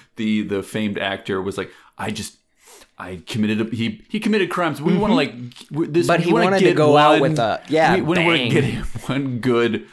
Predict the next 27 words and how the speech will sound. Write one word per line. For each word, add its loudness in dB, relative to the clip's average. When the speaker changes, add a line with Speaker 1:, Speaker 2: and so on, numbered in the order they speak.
Speaker 1:
like, -4
it's -4
for -2
us. -6
It's -8
not -2
for -2
him. -6
This 0
is 0
Speaker 2:
Mm-hmm. 0
Speaker 1:
so 2
we -2
get -4
one -2
good -2
last -2
performance -2
out -2
of -4
this -2
guy -4
before -6
we -6
kill -8
him." -18
Speaker 2:
Right. -4